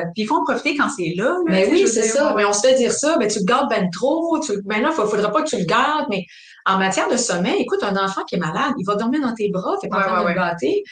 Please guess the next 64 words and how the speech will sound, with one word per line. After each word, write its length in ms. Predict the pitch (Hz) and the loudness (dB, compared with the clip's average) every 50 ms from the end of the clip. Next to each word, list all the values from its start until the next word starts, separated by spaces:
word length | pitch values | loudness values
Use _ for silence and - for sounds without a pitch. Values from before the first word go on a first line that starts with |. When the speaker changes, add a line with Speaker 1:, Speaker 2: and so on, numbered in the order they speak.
| - 202 | -14 -14
Speaker 1:
Ouais. 200 | 190 - - 208 | -8 -2 0 2
Speaker 2:
Euh, 20 | |
si 220 | 202 - 277 262 294 | 2 2 0 0 2
t'es 100 | 320 311 | 2 2
ailleurs, 480 | 269 220 196 196 208 254 330 339 302 | 4 4 2 2 2 2 2 0 0
ça 140 | - - 190 | 0 -2 -4
se 60 | - - | -4 -4
peut 40 | 294 285 | -2 -2
qu'il 100 | 254 185 | 0 0
dorme 180 | 214 226 240 | 0 0 0
près 180 | 233 - 208 190 | -2 -2 -2 -4
de 40 | 185 | -2
toi, 240 | - - 208 247 339 | -2 0 0 0 0
t'es 120 | 320 220 208 | 0 -2 -2
pas 140 | 202 190 | -2 -2
en 40 | 190 | -2
train 140 | 185 240 247 | 0 0 0
de 100 | 247 208 | 0 0
le 60 | 185 180 | 0 0
gâter. 580 | 180 175 165 160 165 - - 247 339 392 392 - - - - - - - - - | 0 0 -2 -2 -2 -2 -2 -2 0 -2 -2 -4 -10 -20 -20 -20 -18 -8 -2 0
Euh, 240 | 196 196 196 190 | 2 2 2 2
s'il 340 | 190 185 - - - 302 349 | 2 2 0 0 0 2 2
est 60 | 247 | 2
trop 180 | - - 294 320 | 2 0 0 0
fatigué 520 | 320 247 208 208 - 180 196 277 339 330 - | 0 0 0 -2 -2 0 0 2 2 2 2
puis 120 | - 196 | 0 0
il 160 | 185 175 175 | 0 0 0
fait 260 | 170 - - 247 247 233 | 0 0 2 2 2 2
une 120 | 208 185 | 2 0
crise 440 | - - 196 240 294 349 339 - - | -2 -2 0 0 0 2 0 0 -2
parce 160 | - - - | -2 -4 -4
qu'il 120 | - 190 185 | -2 -2 -2
veut 60 | 254 | 0
quelque 200 | 247 262 185 165 | 0 -2 -2 -2
chose 320 | - 202 233 294 330 254 190 | -2 -2 0 0 0 0 -2
ou 60 | 180 | -4
tu 120 | 175 - | -4 -2
lui 100 | 196 240 302 | 0 0 0
exiges 440 | 330 262 208 233 285 330 349 - - | 0 0 0 2 2 2 2 0 0
quelque 160 | - 185 - | -4 -6 -4
chose 280 | - 240 277 294 277 | -2 0 0 0 -2
qu'il 100 | - 190 | -2 -2
veut 100 | 180 196 196 | -2 -2 -2
pas 140 | - 165 165 | -2 -4 -4
faire, 300 | - - 240 302 381 381 320 - _ _ _ - - - - | -4 -4 -4 -2 -2 -4 -6 -8 _ _ _ -20 -20 -14 -8
parce 160 | - 190 185 | -6 -6 -4
que 80 | - 285 | -2 -2
le 80 | 285 254 | -2 0
défi 280 | 220 226 220 - 349 | 0 0 0 2 2
est 40 | 349 | 2
trop 200 | 330 - 233 208 | 2 2 2 2
grand 260 | 202 180 220 294 381 | 2 0 0 -2 -2
selon 240 | 359 - 196 226 247 | -2 -2 -2 -2 -2
son 180 | 240 - 196 190 | -2 -2 -2 -2
niveau 240 | 214 208 220 277 | 0 0 0 0
d'énergie, 540 | 262 240 208 190 185 175 165 165 175 208 294 339 349 - | 0 0 0 0 -2 -2 -4 -4 -4 -2 0 0 0 0
Speaker 1:
Mm-hmm. 40 | |
Speaker 2:
ben 80 | 277 277 | 0 -2
c'est 140 | - - 185 | -2 -4 -2
pas 100 | 247 254 | -2 -2
des 100 | 247 - | -2 -2
caprices. 640 | - - - - - 294 359 403 403 - - - _ - - - - - - - | -4 -8 -10 -10 -6 -4 -2 -2 -4 -6 -8 -14 _ -20 -20 -20 -20 -20 -14 -6
Puis 120 | - 208 214 | -4 -2 0
quand 220 | 254 269 320 381 | 0 0 2 2